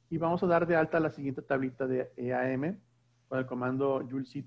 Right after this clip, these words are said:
E A M T, add, le agregamos los prefijos. Y si queremos ver si configuramos correctamente o queremos desplegar la tablita de E A M en pantalla, pues simplemente con E A M T display.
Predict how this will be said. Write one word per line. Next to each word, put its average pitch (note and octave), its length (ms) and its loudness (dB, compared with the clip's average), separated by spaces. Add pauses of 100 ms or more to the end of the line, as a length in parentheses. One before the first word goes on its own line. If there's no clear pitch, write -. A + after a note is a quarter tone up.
E B2+ 140 -2
A B2 160 0
M B2+ 200 -2
T, F3+ 360 0 (340)
add, D#3 240 2 (160)
le C3 100 -4
agregamos B2 420 2
los C#3 140 -2
prefijos. F#3+ 680 -2 (500)
Y C#3+ 100 -12
si - 100 -10
queremos D#3+ 400 2
ver E3 180 4
si - 140 -18
configuramos C3 520 -4
correctamente C#3 560 -2
o A#2+ 60 -10
queremos B2+ 320 -4
desplegar C3 420 0
la B2 160 0
tablita A#2 380 -6
de B2+ 80 -2
E B2 80 -2
A B2 180 -2
M A#2+ 240 -4 (420)
en A#2+ 180 -18
pantalla, C#3 360 0
pues C#3+ 140 -6
simplemente B2 480 -8
con A#2+ 280 -10
E B2 140 -6
A B2 140 -2
M A#2+ 160 -4
T C3 220 -2
display. - 340 -14